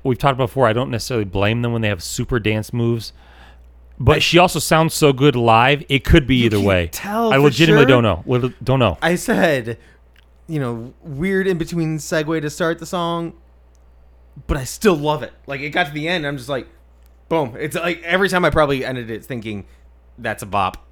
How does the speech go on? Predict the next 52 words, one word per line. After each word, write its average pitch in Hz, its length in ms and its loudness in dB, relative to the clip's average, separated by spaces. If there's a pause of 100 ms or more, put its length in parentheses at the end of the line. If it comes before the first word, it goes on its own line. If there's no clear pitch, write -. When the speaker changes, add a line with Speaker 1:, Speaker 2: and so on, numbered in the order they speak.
Speaker 1:
Yep. 117 160 6
Speaker 2:
Like, 110 160 -4
I 123 80 -4
just 117 380 -12
Speaker 1:
One 110 140 -2
hundred 117 140 0
percent. 101 240 -2
Speaker 2:
she 151 60 -8
crushes 208 400 0
it. 92 200 -10 (100)
She - 140 -10
has 156 200 -2
the, 156 200 -2
she 147 140 -8
has 160 140 -2
the 185 80 -6
Mod 151 280 0
Squad. 143 540 -6 (100)
Speaker 1:
Yep. 113 360 0
Speaker 2:
And 151 380 -6 (460)
they 143 200 -6
did 143 260 -8
the 160 100 -6
thing 175 500 -8 (280)
where 139 240 -4
I 135 40 -2
was, - 600 -14 (180)
we 131 100 -12
were 131 120 -10
talking 143 240 -12
about 131 160 -10
the, 123 100 -10
the 110 120 -14
segues, 135 680 -6
where 117 100 -8
it - 120 -18
cuts - 560 -6 (360)
and 127 100 -12
it - 120 -16
shows 147 640 -4
that 127 320 -2 (300)
Apple 214 280 4
Speaker 1:
Yes. - 120 2
Speaker 2:
iPod 156 480 2
thing 123 200 -2
Speaker 1:
Yeah. 269 360 4
Speaker 2:
where 143 120 -2
she 156 120 -10
doesn't 156 260 0
have 156 120 -2
a 143 60 -4
microphone. 147 720 -2